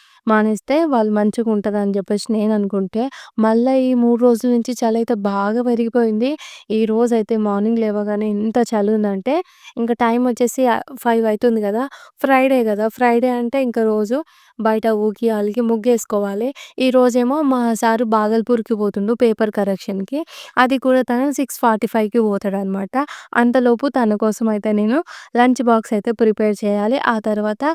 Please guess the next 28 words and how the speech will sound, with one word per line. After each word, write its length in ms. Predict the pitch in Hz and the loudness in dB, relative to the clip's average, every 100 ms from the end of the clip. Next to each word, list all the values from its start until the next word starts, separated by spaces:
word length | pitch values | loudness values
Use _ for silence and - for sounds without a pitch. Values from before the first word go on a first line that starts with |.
| - - _ _ _ | -6 -16 _ _ _
పిల్లలిద్దరిని 600 | 285 277 277 269 220 254 294 | 2 2 4 2 0 0 0
స్కూల్కి 420 | - 269 254 247 | 0 0 0 0
రెడీ 280 | 254 233 214 | 0 0 0
చేసి 320 | 226 233 214 269 | 2 0 0 -4
సెవెన్ 360 | - 240 240 | 0 2 2
ఫార్టీ 300 | 226 233 214 | 0 0 0
ఫైవ్ 180 | 220 220 | 0 0
లోపే 240 | 208 208 254 | 0 -2 -2
వాళ్ళని 400 | 247 220 208 208 | 0 0 0 -2
కూడా 200 | 208 208 | -2 -2
స్కూల్కి 360 | 247 - 226 220 | -2 0 2 2
పంపించేయాలన్నమాట. 960 | 226 202 202 - 214 208 202 196 196 233 277 - - - - | -2 -2 -4 -4 -2 0 -2 -4 -4 -4 -4 -6 -14 -10 -2
ఇంకా 200 | 233 240 | 2 4
మార్నింగ్ 380 | 233 220 240 | 4 2 2
అయితే 180 | 254 247 | 0 0
ఫస్ట్ 300 | 262 233 - 247 | -2 -4 -2 -2
నేను 220 | 240 226 | -2 0
బయటకు 360 | 208 202 220 226 | 0 0 -2 -2
వచ్చేసి 420 | 214 220 - 277 359 339 - - - | 0 -2 -2 -6 -6 -8 -16 -16 -4
ఊడ్చేసి 540 | 233 233 254 240 - 311 | -2 0 2 2 0 -2
నీళ్ళు 280 | 269 240 240 | 0 2 0
చల్లేస్తున్నాను. 760 | 233 214 214 208 226 214 202 262 | 0 0 0 -2 -2 -2 -2 0
మా 140 | 269 | 0
సార్ 280 | 247 247 247 | 2 2 4
ఏం 160 | 247 226 | 2 2
చెప్పారంటే 520 | 240 233 220 202 214 | 0 0 0 0 -2
నిన్న, 260 | 208 202 233 349 - - - | -2 0 -2 -4 -8 -20 -4
నాకు 280 | 233 240 302 | 0 2 2